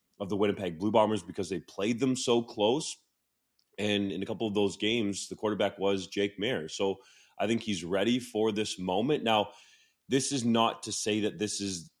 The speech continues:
me picking the Stampeders to win the Grey Cup. It's the team that I think has the most realistic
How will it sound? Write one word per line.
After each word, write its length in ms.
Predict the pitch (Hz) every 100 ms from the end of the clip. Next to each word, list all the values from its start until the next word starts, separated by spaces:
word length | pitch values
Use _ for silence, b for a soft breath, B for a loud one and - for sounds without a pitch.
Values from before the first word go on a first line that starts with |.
| -
me 400 | 98 113 110 - -
picking 420 | - 143 127 120
the 80 | 110
Stampeders 800 | - 107 101 - 107 101 98 -
to 120 | 90
win 340 | 82 123 180
the 60 | 165
Grey 300 | 90 101 90
Cup. 340 | - 92 92 -
It's 240 | 95 -
the 120 | 98
team 280 | - - 123
that 120 | 110
I 120 | 95 95
think 360 | - 110 87 _ b b b b
has 260 | - 120 98
the 80 |
most 320 | 107 104 101 -
realistic 720 | 95 98 113 107 104 - 90